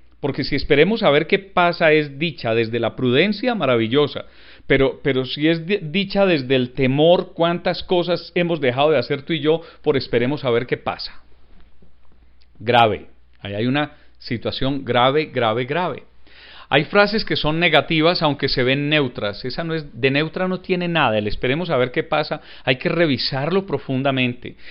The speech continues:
Y lo vas a encontrar en empresas donde el gerente o la persona que maneja una cosa, "No, tengo que revisar esto", y, y una semana vas, "Ya lo revisó", "No, no he tenido tiempo". Y son seres humanos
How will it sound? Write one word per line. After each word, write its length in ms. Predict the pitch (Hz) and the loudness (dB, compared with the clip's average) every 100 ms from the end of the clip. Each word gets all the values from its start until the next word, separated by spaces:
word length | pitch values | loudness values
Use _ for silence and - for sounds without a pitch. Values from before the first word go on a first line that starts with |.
| - | -10
Y 60 | 135 | 0
lo 120 | 139 | 4
vas 180 | 147 160 | 4 2
a 40 | 220 | -2
encontrar 480 | 208 156 147 147 | -2 -4 -2 0
en 100 | 196 | 0
empresas 640 | 170 143 147 156 151 196 156 | 0 0 2 2 2 -2 0
donde 240 | 156 135 | -2 2
el 80 | 131 | 0
gerente 520 | 127 123 143 170 180 | 2 4 4 2 0
o 60 | 190 | 2
la 140 | 147 | 0
persona 400 | - 117 143 170 | 0 -6 -4 -4
que 100 | 175 | -2
maneja 560 | 131 117 135 147 170 170 - - - - - - | -2 0 0 0 -2 -4 -10 -20 -20 -20 -12 -2
una 220 | 165 175 | 0 2
cosa, 300 | 180 180 180 | 0 0 2
"No, 280 | 180 214 170 | 4 4 4
tengo 220 | 175 214 | 2 0
que 100 | 220 | 4
revisar 440 | 233 214 156 165 190 | 4 4 4 4 6
esto", 320 | 196 - 117 | 4 2 -2
y, 80 | 113 - | -2 -6
y 140 | 123 | -2
una 180 | 120 170 | 0 0
semana 320 | 160 131 131 | 0 0 2
vas, 220 | 160 160 - - | 2 2 -4 2
"Ya 140 | 143 | 6
lo 120 | 151 185 | 6 6
revisó", 380 | 160 131 175 | 4 4 2
"No, 220 | 160 190 160 | 4 4 4
no 120 | 156 | 2
he 60 | |
tenido 400 | 190 202 202 190 | 2 0 2 0
tiempo". 540 | 190 190 165 135 - - - - | 2 2 2 0 -8 -12 -12 -6
Y 80 | 131 | -4
son 180 | 180 | -2
seres 280 | 190 220 220 | 0 0 0
humanos 420 | 147 131 156 208 | 0 0 0 -4